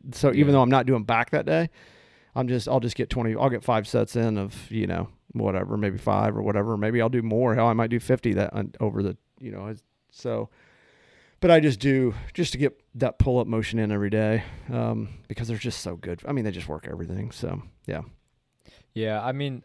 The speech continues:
Speaker 2: I've definitely noticed, I don't do 'em as consistently as I probably should, but I'd say over, like, the past month or so, I've noticed, like, a pretty good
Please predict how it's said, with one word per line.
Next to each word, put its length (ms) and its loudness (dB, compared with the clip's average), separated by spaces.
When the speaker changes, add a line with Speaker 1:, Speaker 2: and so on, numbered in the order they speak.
Speaker 2:
I've 240 -2
definitely 480 -6
noticed, 680 -10
I 60 -2
don't 260 -2
do 300 -6
'em 220 -12
as 240 -10
consistently 800 -16
as 140 -12
I 100 -12
probably 560 -14
should, 600 -10
but 520 -6
I'd 220 -4
say 260 -6
over, 200 -6
like, 260 -10
the 100 -12
past 760 -14
month 760 -12
or 120 -6
so, 520 -4
I've 200 -4
noticed, 440 -8
like, 180 -16
a 40 -16
pretty 440 -14
good 380 -14